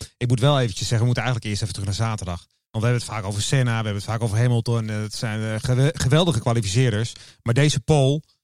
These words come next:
die is net zo goed als, als, als die poles van hun waren. Dit was echt een waanzinnige pole die, die Verstappen reed op zaterdag. Zeker ook nog met een beschadigde onderkant.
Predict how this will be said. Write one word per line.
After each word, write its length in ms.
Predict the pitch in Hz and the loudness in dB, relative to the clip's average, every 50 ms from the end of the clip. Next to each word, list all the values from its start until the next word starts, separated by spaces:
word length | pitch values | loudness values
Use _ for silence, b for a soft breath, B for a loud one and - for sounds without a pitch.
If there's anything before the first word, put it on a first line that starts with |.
| _ _ _ _ | _ _ _ _
die 120 | - 135 143 | 0 2 2
is 80 | 127 | 2
net 160 | 123 160 160 | 2 2 2
zo 80 | - 160 | 2 2
goed 200 | 139 - 151 - | 2 2 0 0
als, 140 | 151 131 - 151 - | 0 -2 -2 -4 -4
als, 240 | - 139 127 131 - | -2 -2 0 0 0
als 180 | - 143 131 113 | 0 0 0 0
die 140 | 120 123 123 | 0 0 0
poles 300 | - - 143 135 127 - | 2 2 2 2 2 0
van 140 | - 131 123 | 2 2 4
hun 160 | 123 139 131 | 4 4 2
waren. 300 | 117 110 104 107 117 131 | 2 0 0 0 0 0
Dit 140 | 135 135 120 | 0 0 0
was 140 | 143 131 | -2 -2
echt 120 | 120 117 - | -2 0 0
een 140 | 139 127 107 | 0 2 2
waanzinnige 680 | 123 143 151 156 147 127 - 151 180 165 139 127 120 | 2 2 2 2 2 2 2 2 2 2 2 0 0
pole 300 | - 147 147 151 143 120 | 2 2 2 2 2 2
die, 200 | 113 113 113 113 | 0 0 0 -2
die 180 | 104 113 107 | -2 -2 -2
Verstappen 340 | - 110 - - 98 - 110 | -2 -2 -2 -2 -2 -2 -2
reed 200 | 98 107 107 104 | -2 -2 -2 -4
op 80 | - - | -6 -6
zaterdag. 520 | - 113 104 98 95 - 98 98 92 - | -6 -4 -4 -4 -4 -4 -6 -6 -6 -6
Zeker 260 | - 117 110 107 120 | -4 -4 -4 -2 -2
ook 120 | 120 117 107 | -4 -4 -4
nog 160 | 113 107 - | -6 -8 -6
met 160 | - 117 104 | -6 -6 -4
een 200 | 117 113 117 117 | -4 -6 -6 -6
beschadigde 420 | 101 117 - - 120 117 117 - 127 | -6 -6 -4 -4 -4 -4 -4 -4 -4
onderkant. 460 | 139 139 127 - 120 120 123 120 | -4 -4 -4 -4 -4 -6 -6 -8